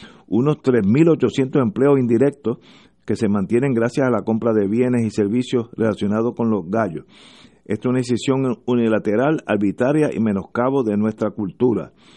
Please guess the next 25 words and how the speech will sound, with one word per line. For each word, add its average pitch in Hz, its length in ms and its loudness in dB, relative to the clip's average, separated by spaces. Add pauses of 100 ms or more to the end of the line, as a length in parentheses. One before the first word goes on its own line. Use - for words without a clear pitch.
(480)
Esto 151 280 0
cayó, 156 520 6
como 92 220 -10
todos 123 280 -6
sabemos, 139 420 -6
ya 117 120 -4
se 156 140 -8
me 143 100 -6
había 104 180 -4
olvidado 117 440 0
a 104 40 0
mí, 98 180 -2 (500)
bajo 104 320 0
el 98 60 -2
Farm 156 560 2
Bill 156 380 4
dos 110 220 0
mil 131 200 2
dieciocho, 147 600 0 (600)
incluyó 147 880 6 (560)
los 117 320 2
territorios 147 760 4 (460)
en 117 180 2
la 107 180 2
prohibición, 135 920 2